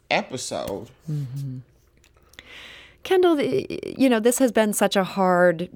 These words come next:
Speaker 2: period for you, um, and now you're on medication, and, and as you said, you've laughed again, you're, you're feeling better. Is there a message you'd wanna share with people who are back where you were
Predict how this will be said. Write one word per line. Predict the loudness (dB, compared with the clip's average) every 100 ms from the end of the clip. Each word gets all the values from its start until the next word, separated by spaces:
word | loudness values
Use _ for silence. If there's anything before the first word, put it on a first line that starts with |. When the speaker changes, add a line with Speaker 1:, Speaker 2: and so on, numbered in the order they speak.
| -4
Speaker 2:
period | 2 4 4 0
for | 0 -2
you, | 0 2 2 2 2
um, | 2 2 2
and | 0
now | 0
you're | 2 0
on | 0
medication, | 0 0 0 2 2 2 0 0
and, | -2
and | -2 -2 -2
as | -2 -2
you |
said, | 0 0 0
you've | 0 4
laughed | 4 4 -2
again, | 0 4 6 6 4
you're, | 2 2
you're | 2 0
feeling | 2 4 4 4
better. | 4 4 4 0 -2 -16 -4
Is | 0 4
there | 4
a | 4
message | 4 0 0 -2 0
you'd | 0 2
wanna | 2 2
share | -2 -2 2 2
with | 2 0
people | -2 0 0
who | 0 2
are | 2 2 -4 -6
back | -2 0 0
where | 0 2
you | 2 0
were | 2 2 4 0